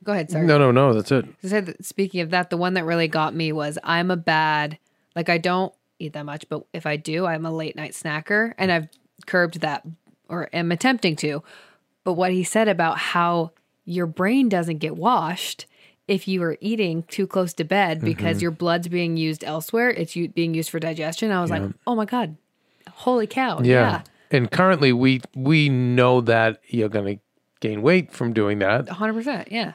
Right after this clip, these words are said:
Speaker 2: But we don't, we're not thinking about what it's doing to our brains.
Speaker 1: But it's why you often wake up, or I'll wake,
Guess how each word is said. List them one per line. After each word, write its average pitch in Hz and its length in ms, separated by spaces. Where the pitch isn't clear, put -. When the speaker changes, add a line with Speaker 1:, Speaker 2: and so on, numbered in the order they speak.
Speaker 2:
But 120 340
we 127 140
don't, 117 300
we're 117 120
not 113 200
thinking 110 240
about 101 220
what 101 160
it's - 220
doing 95 340
to - 160
our 95 280
brains. 107 380
Speaker 1:
But 208 80
it's 196 180
why 165 160
you 170 200
often 165 280
wake 165 220
up, 180 180
or 165 80
I'll 160 180
wake, 160 280